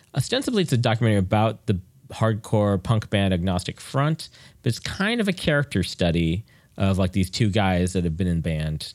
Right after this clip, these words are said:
you know, since, like, the late seventies, early eighties, and just, uh, more about aging and kind of, like, thinking about your legacy and, like, w-,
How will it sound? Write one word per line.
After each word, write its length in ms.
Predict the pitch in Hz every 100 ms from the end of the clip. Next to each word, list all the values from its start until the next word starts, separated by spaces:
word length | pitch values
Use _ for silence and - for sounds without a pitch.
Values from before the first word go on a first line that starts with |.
| -
you 100 | 85
know, 220 | 76 76
since, 360 | - 76 67
like, 180 | - 67 - _
the 80 | 69
late 200 | 78 -
seventies, 380 | 73 71 69 71
early 240 | 62 60
eighties, 440 | 62 57 62 - -
and 240 | 82 73 73
just, 260 | 78 - - - - - - _ _ _ - -
uh, 60 | 104
more 240 | 131 156
about 220 | 147 139 -
aging 640 | 110 113 107 92 85 85 -
and 220 | 87 87
kind 240 | 90 85
of, 320 | 80 80 80 -
like, 320 | 82 78 - - _ -
thinking 320 | - 101 98
about 260 | 87 78
your 120 | 85 85
legacy 680 | 82 80 85 - 64 69
and, 220 | 67 65 64
like, 160 | 69 -
w-, 160 | -